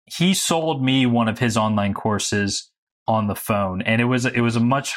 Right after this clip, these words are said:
it was several thousand dollars. It was a higher ticket item. And I actually had to, like, fill out an application for it. And then I got an email that, like, my application was approved and then we needed to talk on the phone. So we talked on the phone and, like,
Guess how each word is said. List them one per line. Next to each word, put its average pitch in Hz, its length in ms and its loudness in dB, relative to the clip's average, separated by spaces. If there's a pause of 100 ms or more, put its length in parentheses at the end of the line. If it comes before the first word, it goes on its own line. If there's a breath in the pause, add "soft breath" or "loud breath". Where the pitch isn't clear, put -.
it 120 60 2
was 110 340 -2
several 135 300 0
thousand 127 340 0
dollars. 107 400 0
It - 20 -2
was 95 80 -2
a 92 60 -2
higher 123 320 2
ticket 123 340 -2
item. 101 320 2
And 101 140 2
I 117 60 4
actually 120 280 0
had 107 240 0
to, 110 60 0
like, 101 260 -2 (640 loud breath)
fill 127 120 4
out 123 120 2
an 113 100 0
application 123 800 0
for 117 320 2
it. 117 240 -2 (480 loud breath)
And 117 180 2
then 117 280 2
I 104 100 0
got 113 160 0
an 113 180 -2
email 123 300 2
that, 113 140 -2
like, 98 320 -4
my 107 140 0
application 110 480 -2
was 101 80 0
approved 117 680 0
and 104 100 0
then 104 120 2
we 104 80 2
needed 101 280 0
to - 80 -8
talk 113 220 -2
on 104 80 -2
the 101 80 -2
phone. 120 540 -2 (480 soft breath)
So - 160 0
we 120 100 2
talked 147 340 0
on 135 60 0
the 120 100 0
phone 135 480 0
and, 113 240 0
like, 110 400 0